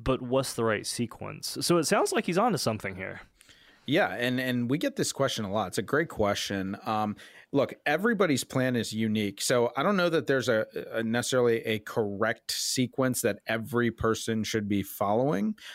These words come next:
Speaker 2: But I think what you have to consider is what your income is gonna look like, which is why it's so very important to have that income plan in place. I'll give you an example.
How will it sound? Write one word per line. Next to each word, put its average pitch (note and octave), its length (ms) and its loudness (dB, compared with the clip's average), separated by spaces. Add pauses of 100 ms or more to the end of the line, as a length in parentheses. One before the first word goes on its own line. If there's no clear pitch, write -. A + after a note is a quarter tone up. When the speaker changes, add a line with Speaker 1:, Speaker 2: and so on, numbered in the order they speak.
(140)
Speaker 2:
But D3 100 2
I D#3+ 40 4
think F3+ 220 0
what D#3 180 0
you D3+ 120 4
have C#3+ 140 2
to A#2+ 100 -2
consider G#2+ 840 0
is A#2+ 260 2
what B2+ 220 0
your B2 180 0
income B2+ 400 0
is G2+ 140 -4
gonna F#2+ 220 -4
look G2+ 260 -2
like, F2+ 140 -8
which A2+ 160 -2
is B2+ 80 -2
why E3+ 80 4
it's C3 160 0
so G#3+ 480 2
very C3 340 0
important B2 360 0
to G2+ 40 -2
have A2 160 -2
that G#2 220 -2
income A#2 420 -2
plan G#2+ 340 -6
in F#2+ 200 -8
place. - 500 -2 (420)
I'll D#3+ 80 0
give A3+ 120 0
you A#3+ 60 2
an - 20 4
example. A#2+ 520 0